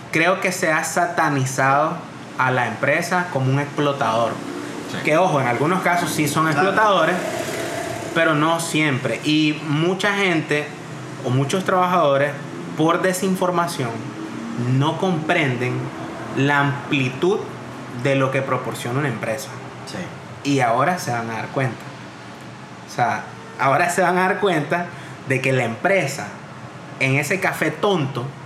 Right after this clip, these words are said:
Speaker 1: que ahora te toca pagarte, se gasta cinco mil dólares al mes.
Speaker 2: O al, o al año, pues, no sé.
Speaker 1: O al año,
Speaker 2: Depende
Speaker 1: dependiendo de
Speaker 2: del,
Speaker 1: cuántos
Speaker 2: del,
Speaker 1: trabajadores
Speaker 2: del tamaño,
Speaker 1: tengas.
Speaker 2: claro.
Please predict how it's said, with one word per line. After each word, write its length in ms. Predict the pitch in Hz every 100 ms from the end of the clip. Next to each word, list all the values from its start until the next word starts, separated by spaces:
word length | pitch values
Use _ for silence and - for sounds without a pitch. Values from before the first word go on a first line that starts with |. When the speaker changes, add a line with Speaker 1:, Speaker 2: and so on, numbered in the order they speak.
| -
Speaker 1:
que 80 | -
ahora 240 | 113 131 139
te 100 | 151
toca 300 | - 160 156
pagarte, 520 | 170 139 117 120 147 - - - - - -
se 220 | - 131 113
gasta 260 | 110 139
cinco 300 | 135 143 127
mil 200 | 107 107
dólares 320 | 110 113 110 107
al 120 | 101
mes. 180 | 135 143 - - - - - - - - - - -
Speaker 2:
O 100 | 110
al, 180 | 110 117
o 40 | 107
al 120 | 92
año, 260 | 139 147 -
pues, 140 | - 110
no 100 | 98
sé. 140 | - -
Speaker 1:
O 100 | 165
al 140 | 139
año, 140 | 165
Speaker 2:
Depende 200 | - 139
Speaker 1:
dependiendo 360 | 160 - 185 214
de 60 | 190
Speaker 2:
del, 60 |
Speaker 1:
cuántos 180 | 180 185
Speaker 2:
del, 40 | -
Speaker 1:
trabajadores 380 | 196 175 156 175
Speaker 2:
del 60 |
tamaño, 120 | 120 -
Speaker 1:
tengas. 80 | 180
Speaker 2:
claro. 320 | 175 139 -